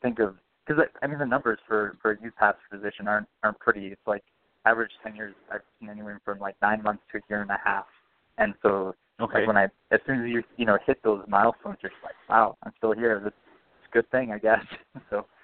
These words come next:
Speaker 1: um,
Speaker 2: Yeah.
Speaker 1: just celebrate 'em as they come.
Speaker 2: Well, yeah. Is,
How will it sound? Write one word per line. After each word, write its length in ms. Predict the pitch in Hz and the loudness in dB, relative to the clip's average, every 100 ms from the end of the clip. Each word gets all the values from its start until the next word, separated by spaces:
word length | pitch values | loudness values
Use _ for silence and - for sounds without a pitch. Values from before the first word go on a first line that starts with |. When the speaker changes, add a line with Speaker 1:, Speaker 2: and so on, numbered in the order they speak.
| _ _ _ _ - | _ _ _ _ 0
Speaker 1:
um, 80 | 104 | 4
Speaker 2:
Yeah. 260 | 143 143 90 | 6 6 4
Speaker 1:
just 100 | 80 | 4
celebrate 360 | 110 110 104 | 2 2 -2
'em 100 | 101 | -2
as 100 | 101 98 | -8 -6
they 120 | 101 | -4
come. 320 | 113 110 95 _ _ _ _ _ _ _ _ _ _ _ _ _ _ _ _ - - - - | -4 -6 -8 _ _ _ _ _ _ _ _ _ _ _ _ _ _ _ _ -20 -14 -10 2
Speaker 2:
Well, 120 | 165 | 4
yeah. 120 | 180 | 4
Is, 200 | - 127 | 4 0